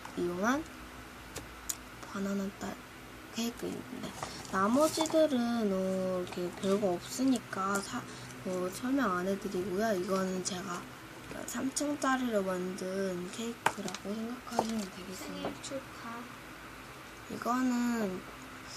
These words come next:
Speaker 1: 어, 멍멍이 미니어처님이 저한테 생일 축하한다고 케이크를 한 개 만들어 주셨어요. 아, 그거 저기 있네. 그래서 저는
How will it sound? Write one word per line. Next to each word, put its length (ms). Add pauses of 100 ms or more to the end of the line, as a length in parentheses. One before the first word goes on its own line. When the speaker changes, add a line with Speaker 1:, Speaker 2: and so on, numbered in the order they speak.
(340)
Speaker 1:
어, 360 (340)
멍멍이 480
미니어처님이 1040
저한테 760
생일 340
축하한다고 1200 (380)
케이크를 480
한 140
개 80
만들어 400
주셨어요. 840 (1300)
아, 160
그거 140
저기 220
있네. 220 (720)
그래서 500
저는 300